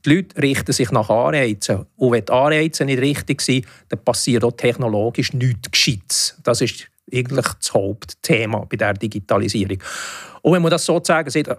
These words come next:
okay, was ist denn falsch gelaufen? Ja, man hat viele technische Details formuliert in diesem Gesetz. Und man hat eigentlich den wichtigsten Akteur, nämlich den, der dort zahlt, das ist nämlich die Krankenversicherung mit unseren Prämiegeldern,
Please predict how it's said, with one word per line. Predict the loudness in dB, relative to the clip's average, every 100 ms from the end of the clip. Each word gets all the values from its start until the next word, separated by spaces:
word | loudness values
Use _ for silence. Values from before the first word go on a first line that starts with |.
| _ _
okay, | 0 2 2 0 2
was | 2 2
ist | -2 -2
denn |
falsch | 2 2 2 -2
gelaufen? | 0 2 2 0 0 2
Ja, | 2 4
man | 2 2
hat | -2
viele | 0 2 2
technische | 2 0 2 0 0 2
Details | 4 2 2 0 2
formuliert | 2 2 4 4 2
in | 2
diesem | 0 -2
Gesetz. | 0 0 0 -4 -6 -6 _ _ -20 -20 -2
Und | 2 4
man | 4
hat | 2
eigentlich | 0 0 -2 0
den | 0
wichtigsten | 2 0 -2 -4 -2 -2
Akteur, | -2 -2 2 2 2 0 -8 -20 -10 0
nämlich | 2 2 0 0
den, | 0 2
der | 2 0 -4 -2
dort | -4 0 -2 0
zahlt, | 2 2 2 0 -6 -4 -2
das | 0
ist | 2
nämlich | 0 0
die | -2
Krankenversicherung | 2 2 2 -2 -2 0 0 0 0 0
mit | 2
unseren | 2 0 2
Prämiegeldern, | 2 2 2 0 2 2 0 -2